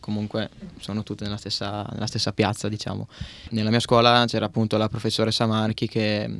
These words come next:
da qualche anno organizzava questo, questo scambio in Australia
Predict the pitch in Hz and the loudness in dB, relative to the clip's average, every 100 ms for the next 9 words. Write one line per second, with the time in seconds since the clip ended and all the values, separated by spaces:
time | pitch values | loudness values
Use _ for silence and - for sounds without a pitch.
0 | - - 110 110 107 117 110 117 113 107 | -8 -4 2 4 6 6 6 6 6 6
1 | 107 104 104 107 - 104 101 98 98 98 | 4 2 2 -2 -2 -2 0 0 -2 -4
2 | - - 113 110 107 120 110 113 107 107 | -12 -12 -6 -4 0 4 6 6 4 2
3 | - 117 110 117 147 | 2 4 4 2 0